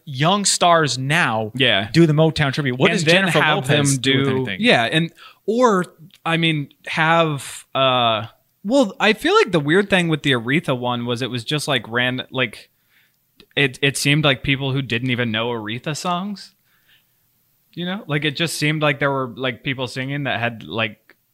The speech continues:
Speaker 1: Yeah.
Speaker 2: maybe heard one Aretha Franklin song before. So it was like, "Oh, well, this is great." Maybe if you would have let Ariana Grande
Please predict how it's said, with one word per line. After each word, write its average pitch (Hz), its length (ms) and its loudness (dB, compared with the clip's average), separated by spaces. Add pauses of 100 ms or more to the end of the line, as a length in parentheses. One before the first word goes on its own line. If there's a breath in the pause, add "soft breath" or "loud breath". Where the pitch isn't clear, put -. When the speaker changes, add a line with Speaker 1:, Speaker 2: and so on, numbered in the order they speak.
Speaker 1:
Yeah. 135 180 2
Speaker 2:
maybe 135 280 2
heard 120 300 -2
one 113 240 -2
Aretha 113 400 -6
Franklin 117 440 -6
song 151 300 -2
before. 156 380 -6
So 135 140 -6
it - 20 -4
was 113 80 -6
like, 117 180 -2
"Oh, 160 140 2
well, 127 160 2
this 139 180 -2
is 120 60 -10
great." 113 340 -2
Maybe 143 280 2
if 135 120 -4
you 135 140 -2
would 127 140 -4
have 113 120 -4
let 127 220 -2
Ariana 120 440 -2
Grande 110 720 -2